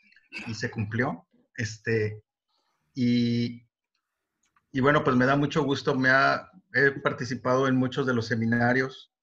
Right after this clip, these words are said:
este, me he perdido tal vez unos tres o cuatro a lo más, y pues me parece una, <clears throat> pues un espacio muy interesante de reflexión, este, en lo que tiene que ver con, pues, la interacción entre matemáticas, física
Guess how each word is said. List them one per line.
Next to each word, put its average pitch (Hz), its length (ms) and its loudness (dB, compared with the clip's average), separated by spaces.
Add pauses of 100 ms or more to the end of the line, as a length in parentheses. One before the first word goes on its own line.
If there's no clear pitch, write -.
(140)
este, 113 600 -2
me 117 240 -2
he 117 60 -4
perdido 123 500 -4
tal 123 140 -2
vez 117 120 -4
unos 127 300 -4
tres 117 320 -2
o - 80 -16
cuatro 113 480 -8
a 110 40 -8
lo 110 120 -4
más, 117 400 -8 (800)
y 123 140 -4
pues 131 140 0
me 127 120 4
parece 135 420 4
una, 151 580 4 (540)
<clears throat> - 480 -20
pues - 160 -6
un 147 120 2
espacio 147 400 2
muy 143 180 2
interesante 135 640 -2
de 123 160 2
reflexión, 117 720 -6 (600)
este, 113 540 -4
en 110 100 -4
lo 107 100 -8
que 113 80 -10
tiene 127 260 -2
que 131 120 -2
ver 123 200 0
con, 127 460 -6 (320)
pues, 123 120 -6
la 120 80 2
interacción 117 640 -2
entre 120 240 -2
matemáticas, 117 880 -4
física 120 680 -8